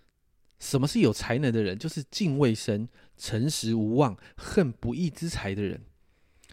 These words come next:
然后派给他们做千夫长、百夫长、五十夫长、十夫长。这是什么东西呢？就是千夫长就是底下管一千个人的人，百夫长就是管一百个人的人。所以最小的是十夫长，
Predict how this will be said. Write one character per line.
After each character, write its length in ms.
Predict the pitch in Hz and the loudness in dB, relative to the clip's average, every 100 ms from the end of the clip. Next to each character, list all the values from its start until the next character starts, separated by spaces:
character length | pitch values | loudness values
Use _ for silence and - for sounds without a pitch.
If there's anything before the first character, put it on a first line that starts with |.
| _ _ _ | _ _ _
然 140 | 123 | 4
后 120 | 202 208 - | 6 6 4
派 200 | - 233 | 4 6
给 100 | 160 | 4
他 120 | 165 175 | 0 0
们 120 | 147 | -2
做 340 | - 208 120 - _ | 6 8 8 4 _
千 240 | - 208 208 | 2 4 4
夫 140 | 208 | 4
长、 180 | 165 120 | 2 2
百 220 | 113 110 | 4 2
夫 180 | 107 185 | 2 0
长、 260 | 175 113 104 - | 2 2 0 -10
五 120 | - 117 | -6 -4
十 160 | 127 | -4
夫 180 | 123 156 | -2 0
长、 200 | 151 107 | 0 0
十 200 | - 117 | -2 -2
夫 160 | - 131 | -2 0
长。 200 | 104 - - - - | 0 -4 -14 -20 0
这 120 | 202 | 2
是 120 | 196 | 4
什 180 | 196 - | 2 2
么 120 | 113 | 4
东 180 | 135 156 | 4 4
西 200 | - 143 | 2 2
呢？ 180 | 135 120 - - - - | 2 0 -4 -20 -20 2
就 100 | 180 | 2
是 180 | - 156 | 4 0
千 240 | - 220 | 6 6
夫 80 | 214 | 8
长 140 | 143 | 6
就 60 | 135 | 6
是 100 | 170 | 2
底 100 | 120 | 2
下 140 | 156 | 2
管 180 | - 104 - | 2 0 -2
一 40 | |
千 360 | - - 180 180 | -4 0 2 4
个 100 | 123 | 2
人 160 | 95 | 2
的 80 | 98 | -2
人， 180 | 95 98 - _ _ _ - | -6 -10 -18 _ _ _ 0
百 160 | 113 | 0
夫 160 | - 202 | 2 2
长 140 | 135 | 2
就 80 | 139 | 2
是 100 | 165 | 0
管 200 | - - - | 2 0 0
一 80 | |
百 280 | 196 - 95 | -2 -2 -2
个 140 | 87 104 | -2 -4
人 180 | 82 | -2
的 80 | 92 | -6
人。 180 | 95 - - _ _ _ _ - | -8 -12 -20 _ _ _ _ -2
所 100 | 330 | 0
以 60 | - | 4
最 200 | 269 175 | 6 6
小 140 | 117 | 6
的 100 | 127 | 2
是 140 | 190 | 2
十 260 | 180 - 131 | -2 0 -2
夫 200 | - 156 | 0 -2
长， 180 | 107 | -2